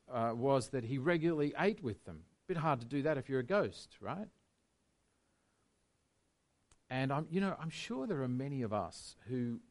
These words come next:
would have loved to have been there to see these proofs with our own eyes, right? We would have loved it. But, uh,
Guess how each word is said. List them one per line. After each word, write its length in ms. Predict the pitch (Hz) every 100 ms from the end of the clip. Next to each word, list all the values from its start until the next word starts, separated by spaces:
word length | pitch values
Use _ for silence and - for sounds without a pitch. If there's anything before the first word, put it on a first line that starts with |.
| _ 127
would 260 | 139 156
have 200 | 139 135
loved 560 | 135 139 160 139 95 - - -
to 140 | 120
have 220 | 107 92
been 200 | 95 127
there 400 | 110 82 71 95 - _ _ _ -
to 80 | 107
see 340 | - 160 160
these 220 | 131 117
proofs 440 | - - 113 - -
with 140 | 107
our 180 | 101 92
own 160 | 95 92
eyes, 320 | 90 73 80
right? 220 | 95 151 - _
We 100 | 156
would 80 | 160
have 140 | 110
loved 280 | 92 92 92
it. 120 | 87 -
But, 180 | 131 139 _ _ _ _ _ _ _ _ _ _
uh, 320 | 120 127 127